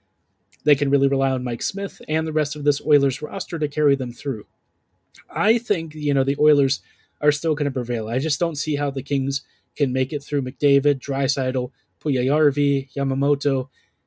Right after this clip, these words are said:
even with Mike Smith in it. I still think that this team is good enough. Darnell Nurse has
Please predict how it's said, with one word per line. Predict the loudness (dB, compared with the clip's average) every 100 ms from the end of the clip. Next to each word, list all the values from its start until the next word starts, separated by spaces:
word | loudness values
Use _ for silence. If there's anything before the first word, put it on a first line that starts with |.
| _ _ _ -6
even | -4 -4 -2
with | -4 -2
Mike | -4
Smith | -4 -6 -4
in | -6
it. | -8 -6
I | -6
still | -2 -2
think | -2 -6
that | -4
this | -4 -4
team | -2 -4
is | -2
good | 0
enough. | 2 0 -2 -8
Darnell | -4 -2 0
Nurse | 0 0
has | -4 -8